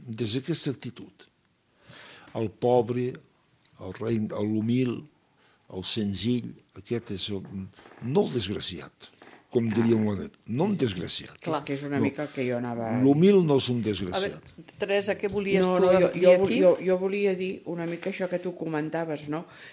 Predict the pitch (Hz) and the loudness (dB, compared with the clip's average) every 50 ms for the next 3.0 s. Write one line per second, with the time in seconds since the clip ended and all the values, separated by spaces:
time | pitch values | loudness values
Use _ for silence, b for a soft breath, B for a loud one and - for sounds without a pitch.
0 | B B - 165 151 - _ _ - - 180 185 190 202 214 214 - - - 185 | B B -8 -8 -8 -8 _ _ -4 -2 0 0 2 0 -2 -4 -4 -6 -6 -6
1 | 185 175 170 156 147 - - 156 160 160 160 170 165 175 202 208 - - - 156 | -2 -2 -2 -2 -2 -4 -4 -4 -2 0 0 0 0 0 -2 -4 -6 -8 -10 -8
2 | - 160 165 - - 165 160 - - - 156 156 151 151 151 147 135 123 127 131 | -6 -6 -6 -6 -8 -8 -8 -8 -8 -6 -4 -2 0 0 0 0 -2 -4 -4 -6